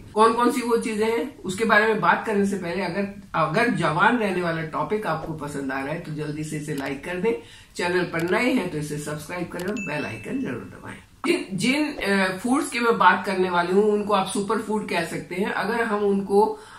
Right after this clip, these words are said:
रेगुलरली अपनी डाइट में शामिल कर,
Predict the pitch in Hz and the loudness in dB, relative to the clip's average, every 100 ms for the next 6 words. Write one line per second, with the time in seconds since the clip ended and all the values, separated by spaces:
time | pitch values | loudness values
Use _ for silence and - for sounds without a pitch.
0 | - 165 214 254 269 269 269 269 262 - | -14 -4 0 2 2 4 4 4 2 2
1 | 220 208 185 180 185 185 160 165 156 160 | 2 2 2 0 -2 2 2 2 -2 -2
2 | 156 | -2